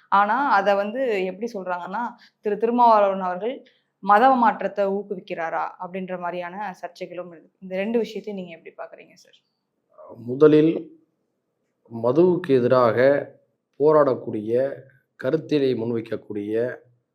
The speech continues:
Speaker 2: அரசியல் கட்சிகளுக்கு எங்களுடைய வாழ்த்துக்களை தெரிவித்துக் கொள்கிறோம். ஏற்கனவே இந்த கருத்தியலில் எங்களுடைய மனிதநேய ஜனநாயக கட்சி, மறுமலர்ச்சி திமுக, பாட்டாளி மக்கள் கட்சி,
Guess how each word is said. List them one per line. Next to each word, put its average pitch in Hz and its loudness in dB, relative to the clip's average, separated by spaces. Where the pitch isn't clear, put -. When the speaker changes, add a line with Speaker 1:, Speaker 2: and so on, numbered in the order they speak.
Speaker 2:
அரசியல் 143 -2
கட்சிகளுக்கு 113 -6
எங்களுடைய 101 -4
வாழ்த்துக்களை 113 -2
தெரிவித்துக் 98 -8
கொள்கிறோம். 85 -20
ஏற்கனவே 131 2
இந்த 117 -4
கருத்தியலில் 117 -2
எங்களுடைய 117 0
மனிதநேய 117 0
ஜனநாயக 101 -6
கட்சி, 110 -10
மறுமலர்ச்சி 120 -2
திமுக, 101 -10
பாட்டாளி 123 -2
மக்கள் 98 -8
கட்சி, 92 -18